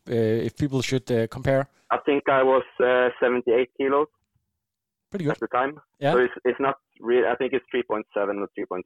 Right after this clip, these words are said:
Speaker 2: eight
Speaker 1: Yeah.
Speaker 2: watts per kilo. Uh, my aerodynamic is not so really good, and I didn't work too much on that one. I regret that
Speaker 1: Yeah.
Speaker 2: afterwards.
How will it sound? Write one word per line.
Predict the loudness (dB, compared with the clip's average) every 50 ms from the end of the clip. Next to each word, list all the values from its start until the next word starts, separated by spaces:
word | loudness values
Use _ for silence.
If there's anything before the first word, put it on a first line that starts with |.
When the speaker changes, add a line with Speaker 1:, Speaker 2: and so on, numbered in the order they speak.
| -4
Speaker 2:
eight | -4 -4 -6 _ _ -6
Speaker 1:
Yeah. | -4 -4
Speaker 2:
watts | -4 -4 _ -8
per | -10 -8 -4
kilo. | -4 -2 -2 -2 -4 -6 _ _ _ _ _ _ _ _ _ _ _ _ _ _ _ -6 -2
Uh, | -2 0 0 0 0 0 0 0 0 -2 -2 -2 -2 -2
my | 0 -2 0
aerodynamic | 0 2 2 4 4 2 2 2 0 0 -2 -2 -4
is | -4 -6 -4
not | -4 -4 -4 -4
so | -4 -2 0 0 0 0 -2 -2 -2 -2 -2 -2
really | -2 -2 -4 -2
good, | -2 -2 -2 -2 _ _ -20 -10 -8
and | -8 -6 -6 -6 -8 -8 -8 -6 -4
I | -4 -2
didn't | -2 -2 -2 0
work | 0 0 -2 -2 -4
too | -6 -4
much | -4 -4 -4 -4
on | -6 -4
that | -4 -4 -2
one. | -2 -4 -2 -4 -6 -10 _ _ -6 -2
I | -2
regret | 0 0 0 -2 -2 -4 -4 -4 -4
that | -6 -6 -6 _ _ -10
Speaker 1:
Yeah. | -10 -10 -8 -6 -4
Speaker 2:
afterwards. | -4 -4 -2 0 0 2 2 0